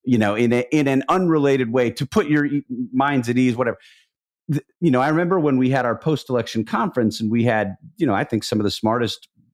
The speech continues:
thinkers in the Republican Party, conservative movement,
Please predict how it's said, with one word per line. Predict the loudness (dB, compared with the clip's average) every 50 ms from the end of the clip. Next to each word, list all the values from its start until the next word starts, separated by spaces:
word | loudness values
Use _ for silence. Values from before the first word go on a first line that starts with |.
| _ _ _ _ _ _ _ -18 -18
thinkers | -4 0 0 0 0 0 -2 -2 -2 -2 -2
in | -2 0 0 2 2 2 0 0 -2
the | -2
Republican | -4 -2 -2 -2 -2 -2 -2 -4 -2
Party, | -2 -2 -2 0 -2 -2 -4
conservative | -4 -6 -2 -2 -2 -2 -2 -2 -2
movement, | 0 0 0 0 0 -2 -2 -2